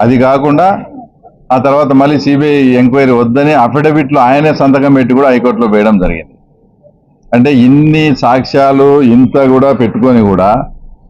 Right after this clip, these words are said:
బాహ్య ప్రపంచానికన్నా ముందే తెలుసు. ఇంకోటి ఈ దాంట్లో ఇప్పుడు లోపల అరెస్ట్ అయ్యి ఉదయ్ కుమార్ రెడ్డి అనే అతను ఉన్నాడు జైల్లో. ఉదయ్ కుమార్ రెడ్డి వాళ్ళ అమ్మగారికి మదర్కు ఐదు, ఐదున్నరకే వివేకానంద రెడ్డి హత్య విషయం ఎలా తెలిసింది?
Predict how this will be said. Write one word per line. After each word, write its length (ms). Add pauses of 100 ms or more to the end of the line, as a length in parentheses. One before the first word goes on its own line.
(360)
బాహ్య 240
ప్రపంచానికన్నా 800
ముందే 340
తెలుసు. 300
ఇంకోటి 480 (360)
ఈ 120
దాంట్లో 380
ఇప్పుడు 180
లోపల 300
అరెస్ట్ 300
అయ్యి 120
ఉదయ్ 260
కుమార్ 240
రెడ్డి 160
అనే 120
అతను 240
ఉన్నాడు 300 (840)
జైల్లో. 300 (420)
ఉదయ్ 280
కుమార్ 320
రెడ్డి 300
వాళ్ళ 280
అమ్మగారికి 580
మదర్కు 720 (400)
ఐదు, 320
ఐదున్నరకే 720 (400)
వివేకానంద 420
రెడ్డి 160
హత్య 200
విషయం 280
ఎలా 160
తెలిసింది? 580